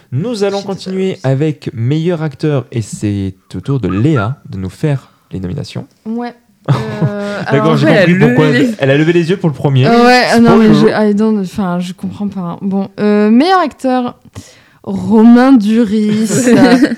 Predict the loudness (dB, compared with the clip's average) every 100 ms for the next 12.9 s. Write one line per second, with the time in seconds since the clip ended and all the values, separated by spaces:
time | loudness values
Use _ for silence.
0 | -8 -8 -2 0 2 0 -2 -10 -20 _
1 | -14 -10 -8 -8 -4 -2 -2 0 -2 -2
2 | -4 -4 -4 -4 -4 -4 -6 -4 0 0
3 | 0 0 0 0 0 -2 -2 -4 -6 -6
4 | -4 -2 -4 -6 -6 -2 0 0 -2 -6
5 | -8 -10 -4 -2 0 0 0 -2 -4 -12
6 | _ -6 -4 -4 -6 -10 -10 -8 -6 -4
7 | -6 -6 _ -20 -20 -20 -20 -6 0 0
8 | 0 0 -2 -2 -4 -6 -6 -8 -6 -4
9 | -4 -4 _ -8 -6 -6 -6 -6 -6 -8
10 | -2 -2 -2 -4 -8 -6 -4 -4 -8 -12
11 | _ _ _ 0 2 2 -2 -6 -12 -6
12 | -6 -4 -4 -2 -2 -4 -6 -8